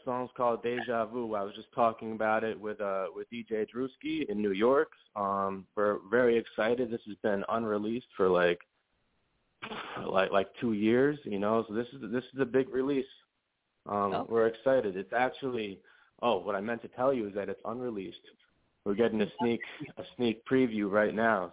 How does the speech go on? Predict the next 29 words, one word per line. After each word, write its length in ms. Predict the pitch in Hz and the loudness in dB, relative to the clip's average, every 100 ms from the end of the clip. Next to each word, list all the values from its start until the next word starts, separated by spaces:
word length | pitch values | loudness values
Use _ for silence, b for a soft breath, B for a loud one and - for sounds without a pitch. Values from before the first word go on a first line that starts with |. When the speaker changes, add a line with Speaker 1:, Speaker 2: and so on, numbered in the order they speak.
| - | -8
Speaker 1:
So, 300 | 95 92 85 - _ _ _ _ _ _ _ _ _ _ _ | -4 -2 -4 -12 _ _ _ _ _ _ _ _ _ _ _
Speaker 2:
Okay. 240 | - - 101 | -10 -6 0
Speaker 1:
so 120 | 95 | 2
let 120 | 107 | 2
me 120 | 110 | 0
know 160 | 113 120 | 2 2
what 100 | 120 | 2
you 100 | 113 | -2
think, 260 | 107 139 113 - _ - | -2 -2 -2 -8 _ -6
'cause 300 | 104 92 90 - _ _ _ _ _ | -4 -4 -8 -18 _ _ _ _ _
there's 100 | - | -20
a 120 | 95 | -16
lot, 380 | 92 104 107 - | -10 -6 -6 -6
a 60 | 92 | -6
lot, 400 | 90 107 107 - | -2 0 0 -2
a 60 | - | -8
lot 560 | 101 117 120 101 - | -2 2 4 2 -2
planned 340 | - 131 123 110 - | -2 0 0 -2 -2
for 240 | 95 95 | 0 0
it. 160 | 90 - | -2 -6
Um, 440 | 95 90 90 87 90 | -4 -2 -2 -4 -2
you 80 | 107 | 2
know, 80 | 120 | 4
I, 280 | 101 98 - | 4 2 4
I 80 | 113 | 2
actually 420 | 127 131 - 107 | 2 -2 -6 -4
also 380 | 120 113 98 98 | -4 -4 -10 -6
got 280 | 104 92 92 | -4 -4 -4
word 280 | 104 104 | -6 -6